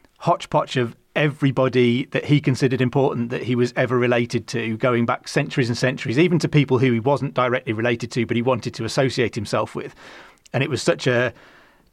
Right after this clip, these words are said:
tapestry of images that I think speaks to how he viewed himself and his place in the world and how he wanted other people to understand that as well. So it's quite an insight, I think, into how his mind was working when he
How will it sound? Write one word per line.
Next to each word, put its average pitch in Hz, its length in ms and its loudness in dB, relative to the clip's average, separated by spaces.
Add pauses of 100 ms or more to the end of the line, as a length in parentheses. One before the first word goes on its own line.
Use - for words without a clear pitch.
tapestry 139 800 0 (100)
of 120 200 -2 (120)
images 123 500 2
that 131 340 -2
I 135 60 -2
think 127 200 -4
speaks - 360 -2
to 120 320 2 (220)
how 131 280 0
he 143 300 2
viewed 123 460 0
himself 135 520 0
and 120 140 -2
his 117 100 0
place 127 320 -2
in 120 80 0
the 120 80 2
world 120 260 2
and 110 100 -4
how 117 100 0
he 113 80 0
wanted 117 260 -2
other 113 160 0
people 113 400 -4
to - 260 -6 (160)
understand 117 520 0
that 113 80 -2
as - 120 -8
well. 107 140 0
So - 100 -6
it's - 80 -8
quite 165 180 2
an 156 80 0
insight, 139 360 0
I 123 40 -4
think, 127 240 0
into 123 380 2 (500)
how 147 200 -2
his 143 160 2
mind 135 240 2
was 123 120 0
working 127 400 2
when 113 160 0
he 117 260 -4